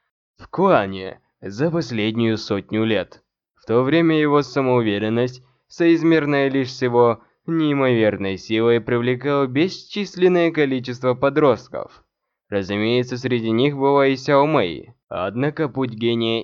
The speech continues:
извилист. Три года назад юноша, чья слава гремела вокруг, испытал, наверное, самое ужасное горе.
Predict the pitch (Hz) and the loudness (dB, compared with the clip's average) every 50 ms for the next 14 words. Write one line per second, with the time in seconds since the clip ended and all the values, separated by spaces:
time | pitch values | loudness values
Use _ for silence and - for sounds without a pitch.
0 | - 127 120 113 123 139 147 117 101 90 90 - - _ _ _ _ _ _ _ | -6 -8 -8 -6 -2 -2 -2 -2 -2 -6 -8 -12 -18 _ _ _ _ _ _ _
1 | _ _ _ - 110 120 143 170 160 165 202 196 185 175 170 160 151 147 147 120 | _ _ _ -10 -6 -4 -4 -2 0 0 0 2 2 2 0 0 0 -2 -2 -2
2 | 113 131 147 165 147 98 90 - - - 101 107 110 131 160 170 156 120 95 82 | -4 -2 -2 -2 -2 -2 -4 -6 -8 -6 -4 -2 0 0 0 0 0 -2 -4 -4
3 | - - 82 78 - - _ _ - 98 101 107 104 - - 113 123 131 131 131 | -8 -10 -10 -10 -12 -14 _ _ -8 -6 -4 -4 -4 -2 0 4 4 4 4 4
4 | 131 127 123 123 120 117 110 107 110 120 123 120 120 117 113 113 110 104 - 113 | 2 0 0 0 0 0 2 2 4 6 6 6 6 4 4 2 0 -2 -2 -2
5 | 117 139 151 135 - - - _ 180 185 170 - 175 175 170 170 165 165 165 160 | -2 -2 -2 -4 -8 -16 -12 _ -6 -6 -4 -2 -4 -2 2 2 2 4 2 0
6 | 156 - _ _ _ _ - 104 110 120 120 135 139 135 139 139 135 127 131 - | -2 -8 _ _ _ _ -6 -2 0 0 2 2 0 0 0 0 -2 -2 -4 -4
7 | 156 160 175 180 180 175 175 170 165 160 147 131 135 131 127 127 127 131 123 127 | -4 -4 -2 -2 -2 -2 0 2 0 0 2 2 0 0 0 0 -2 -2 0 0
8 | 127 127 120 127 143 139 120 110 92 71 62 53 - | 0 0 0 0 2 2 2 2 0 -4 -6 -8 -12